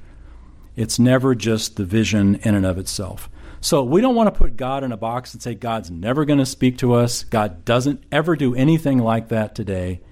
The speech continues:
But all throughout the Scripture, those are rare, exceptional occasions,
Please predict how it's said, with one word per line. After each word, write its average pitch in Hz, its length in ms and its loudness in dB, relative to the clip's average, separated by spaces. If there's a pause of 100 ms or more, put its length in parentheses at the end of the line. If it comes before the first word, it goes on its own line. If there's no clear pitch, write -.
(440)
But 120 280 -2 (340)
all 190 220 4
throughout 165 340 2
the 131 80 -8
Scripture, - 500 -8 (240)
those 123 300 2
are 104 200 -2
rare, 117 580 2
exceptional 120 1000 -2
occasions, 101 760 -4